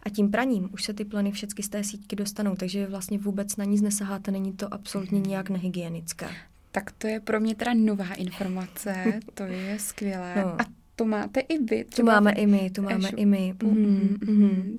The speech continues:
Speaker 2: Tak to je skvělé. A d-, na co bych se určitě taky chtěla zeptat, co maminky zajímá, kolik, eh, plenek, eh, nebo celkově,
Speaker 1: Mhm.
Speaker 2: eh, i těch, em, kalhotek svrchních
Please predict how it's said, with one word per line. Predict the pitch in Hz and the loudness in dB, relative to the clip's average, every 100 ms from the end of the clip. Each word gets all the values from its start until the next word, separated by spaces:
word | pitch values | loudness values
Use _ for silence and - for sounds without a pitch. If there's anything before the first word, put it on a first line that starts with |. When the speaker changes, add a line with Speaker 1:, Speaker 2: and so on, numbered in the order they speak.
| - | -10
Speaker 2:
Tak | 214 | -12
to | - 208 | -8 -6
je | |
skvělé. | 208 - 233 240 220 - - - - - | -6 -8 -10 -8 -12 -14 -14 -12 -12 -8
A | 208 202 226 - _ _ _ _ | -6 -4 -6 -12 _ _ _ _
d-, | - - - _ 214 | -14 -14 -16 _ -2
na | 202 | -2
co | 202 | -2
bych | 214 | -4
se | - - | -4 -4
určitě | 208 208 208 | -4 -6 -6
taky | 202 202 202 | -6 -6 -8
chtěla | 202 202 | -2 -2
zeptat, | 202 - 202 | -2 -4 -4
co | - | -2
maminky | 196 196 202 254 | -2 0 -2 0
zajímá, | 240 233 196 185 175 175 - - - _ - | 0 0 0 -4 -6 -8 -10 -18 -20 _ -4
kolik, | 196 196 269 294 - | 0 2 0 0 -2
eh, | 262 233 214 208 | -2 -2 -6 -6
plenek, | 180 165 160 156 160 190 254 - | -2 -2 -2 -4 -6 -4 -6 -4
eh, | 226 208 202 | -4 -2 -2
nebo | 196 190 - - | -4 -4 -8 -6
celkově, | - 190 202 196 190 | -6 -4 -6 -4 2
Speaker 1:
Mhm. | 208 202 | 4 4
Speaker 2:
eh, | 185 190 196 | 2 -4 -8
i | 202 | -8
těch, | 202 196 208 | -6 -6 -6
em, | 202 202 - | -6 -6 -8
kalhotek | - 196 214 220 220 214 | -6 -4 -4 -4 -6 -6
svrchních | - 202 208 208 202 | -8 -6 -2 -2 -2